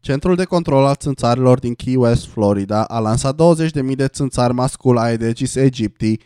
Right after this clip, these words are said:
care conțin o bacterie în apropiere de Key West, pentru a testa dacă pot ajuta la combaterea virusului Zika, a informat centrul citat de efe.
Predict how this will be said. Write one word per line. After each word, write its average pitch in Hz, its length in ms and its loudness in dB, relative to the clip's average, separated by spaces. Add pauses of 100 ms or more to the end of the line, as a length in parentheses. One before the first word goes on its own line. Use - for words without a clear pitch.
(140)
care 120 200 0
conțin 120 340 -4
o 160 80 2
bacterie 120 480 -2
în 123 80 -2
apropiere 127 600 0
de 135 120 -6
Key 131 200 -4
West, 127 400 -2
pentru 131 280 -2
a 151 80 4
testa 123 340 -2
dacă 127 220 -4
pot 120 220 -4
ajuta 131 360 -2
la 120 100 2
combaterea 117 540 -2
virusului 120 480 0
Zika, 107 340 -4
a 82 80 0
informat 104 600 -2
centrul 120 360 -2
citat 110 360 -2
de 123 180 0
efe. 95 440 -2